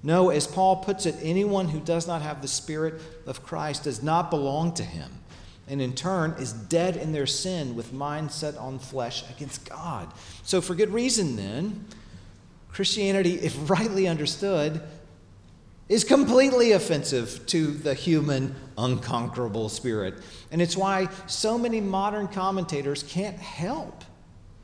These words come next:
but mock what the Bible claims, and in turn, they love poems like Invictus.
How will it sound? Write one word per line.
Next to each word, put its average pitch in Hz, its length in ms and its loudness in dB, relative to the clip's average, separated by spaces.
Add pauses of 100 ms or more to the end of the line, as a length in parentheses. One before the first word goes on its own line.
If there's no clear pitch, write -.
(220)
but 131 280 2
mock 160 500 -4 (360)
what 135 160 -4
the 139 80 -2
Bible 135 360 2
claims, 110 560 -6
and 123 180 -8
in 113 120 -6
turn, 110 600 -6 (300)
they 120 120 -2
love 143 420 2
poems 104 800 -4 (360)
like 95 220 -8
Invictus. 90 720 -10